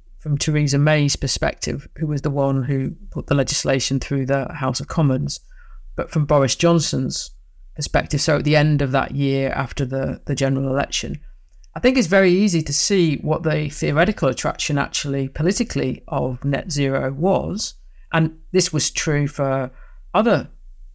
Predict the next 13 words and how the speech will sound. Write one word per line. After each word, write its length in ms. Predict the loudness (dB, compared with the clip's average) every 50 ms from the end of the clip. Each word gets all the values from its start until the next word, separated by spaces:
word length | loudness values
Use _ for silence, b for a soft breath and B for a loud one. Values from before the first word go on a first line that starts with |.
| -20 -20 -20 -20 -20 -20 -10 -2
politicians, 680 | 0 2 2 2 0 -2 0 0 0 0 0 2 0
not 140 | 0 0 0
just 200 | 0 0 0 2
centre-right 440 | 0 0 0 2 4 4 4 4
politicians, 320 | 2 -2 -2 0 0 0 0
but 120 | 0 -2
particularly 360 | -4 -2 -2 -2 0 0 -2
perhaps 240 | 0 0 -2 -2 -2
centre-left 400 | -2 -2 0 2 2 2 2 0
politicians 520 | 0 0 0 0 -2 -2 0 0 2 2 2
like 220 | 0 0 0 0
Joe 160 | 0 0 0
Biden, 560 | 0 0 0 2 2 2 0 0 0 0 -2